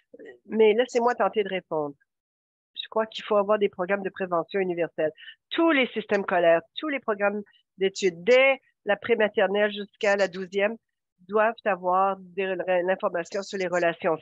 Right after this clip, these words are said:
saines. Ça doit être bâti dans les programmes d'études, intégré là-dedans, afin que les étudiants, les, euh, jeunes puissent comprendre ce que c'est que l'abus, pas seulement l'abus physique, l'abus émotif, la coercition,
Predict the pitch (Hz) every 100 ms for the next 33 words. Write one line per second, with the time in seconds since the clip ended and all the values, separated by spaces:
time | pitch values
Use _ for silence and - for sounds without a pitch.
0 | - 208 208 226 208 196 180 175 175 180
1 | 165 170 160 165 233 - - 180 - -
2 | - - 185 190 208 208 185 180 170 165
3 | - - 226 226 220 220 - 214 220 175
4 | 165 175 147 156 165 - _ - 196 -
5 | 220 214 220 190 - _ - 196 190 202
6 | 196 196 165 190 190 208 - _ 190 190
7 | 180 180 180 170 170 160 156 160 165 151
8 | 147 147 _ 185 156 185 196 208 202 180
9 | - 180 - 196 - 185 - 202 190 165
10 | 208 196 208 180 190 196 170 202 - 190
11 | 208 196 180 165 190 185 180 - 196 180
12 | - 175 160 175 - 202 196